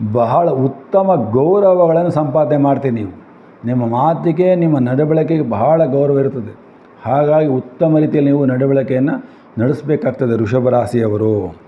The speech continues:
ಮತ್ತು ಮ-, ಸತ್ಸಂತಾನಗಳಾಗುವಂತಹ ಯೋಗ,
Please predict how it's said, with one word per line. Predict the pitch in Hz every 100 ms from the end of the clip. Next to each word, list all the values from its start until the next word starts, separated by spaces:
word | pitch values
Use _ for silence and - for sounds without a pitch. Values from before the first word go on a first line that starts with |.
| -
ಮತ್ತು | 208 214 - 170 165 165 165 - - - 113
ಮ-, | 127 143 -
ಸತ್ಸಂತಾನಗಳಾಗುವಂತಹ | 196 - - 170 180 202 202 202 190 175 170 170 165 165 170 170 160 143 156
ಯೋಗ, | 123 113